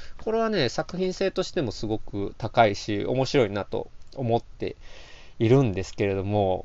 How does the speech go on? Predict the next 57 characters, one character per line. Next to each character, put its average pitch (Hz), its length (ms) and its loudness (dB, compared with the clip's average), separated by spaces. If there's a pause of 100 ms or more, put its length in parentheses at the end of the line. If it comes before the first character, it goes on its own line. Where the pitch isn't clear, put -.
ま 156 260 4
あ、 135 60 6
僕 101 260 -2
は 147 80 4
や 160 80 2
っ - 100 -2
ぱ 196 120 4
り 135 80 6
エ 104 100 2
ス - 180 -4
エ 165 120 4
ヌ 185 120 0
エ 202 60 0
ス、 107 320 -2 (120)
ま 143 160 2
あ、 110 40 -2
こ - 160 2
れ 175 140 6
は 190 160 6
特 185 240 0
に、 110 60 0
ま 95 80 -2
あ、 - 40 -2
Twitter 175 540 4
で 190 100 0
す - 100 -6
よ 113 80 0
ね。 92 140 -6
Twitter、 139 480 0 (720)
ま 131 80 2
あ、 - 20 2
現 107 380 6
X 104 340 -2
で 98 120 0
す - 80 -14
け 110 100 -2
ど、 104 200 -4 (840)
Twitter 208 1080 -2
で、 220 260 2
ま 113 140 0
あ、 101 40 2
人 156 260 0
が 160 100 6
誹 143 160 2
謗 165 180 4
中 170 240 4
傷 - 160 0
を 160 140 6
平 147 400 4
気 156 120 -4
で 147 120 4
し - 80 -4
て 151 100 0
し 151 140 -2
ま 147 160 4
う 151 60 6
っ - 20 -8